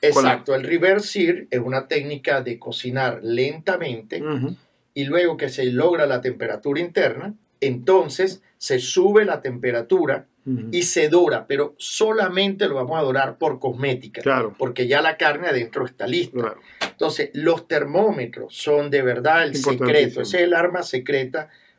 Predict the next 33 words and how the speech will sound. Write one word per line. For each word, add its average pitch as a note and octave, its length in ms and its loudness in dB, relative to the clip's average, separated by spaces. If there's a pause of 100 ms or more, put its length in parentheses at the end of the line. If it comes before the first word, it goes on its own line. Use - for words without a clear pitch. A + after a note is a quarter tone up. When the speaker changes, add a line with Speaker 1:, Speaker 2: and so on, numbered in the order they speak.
Speaker 2:
para B2 240 0
que B2 240 -6
quede C#3+ 540 0
Speaker 1:
Para D3 240 6
Speaker 2:
perfecta G3 340 6
Speaker 1:
esta, - 100 4
para D#3+ 200 6
esto, F#3+ 200 4
Speaker 2:
la - 20 4
Speaker 1:
para E3 160 4
Speaker 2:
carne. D#3+ 160 6
Speaker 1:
todo. B2+ 280 0
Speaker 2:
Todas, G3+ 520 4
todas. E3+ 260 4
Speaker 1:
Ah, - 20 0
imagínate. D#3 400 -2
Speaker 2:
Esta F#3 360 2
carne G3+ 500 4 (180)
tiene E3 360 0
que D3 140 -2
llegar D3 440 2
a A#2+ 120 0
ciento E3+ 520 -2
noventa B2 360 -4
y B2 40 -8
cinco C#3 580 -4 (120)
Speaker 1:
Ujú. B2 240 0
Speaker 2:
grados A#2+ 500 0
Speaker 1:
Interno. C3 160 2
Speaker 2:
para B2+ 280 4
que C3 100 -8
esté E3+ 480 -2 (240)
suave. - 580 0